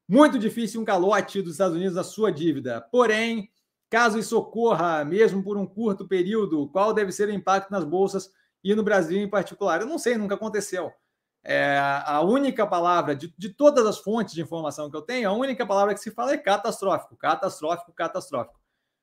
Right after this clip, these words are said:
É, mas, assim, exatamente o que aconteceria, não tem como saber.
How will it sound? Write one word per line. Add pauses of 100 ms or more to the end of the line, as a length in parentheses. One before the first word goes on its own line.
(160)
É,
mas,
assim,
exatamente
o
que
aconteceria,
não
tem
como
saber.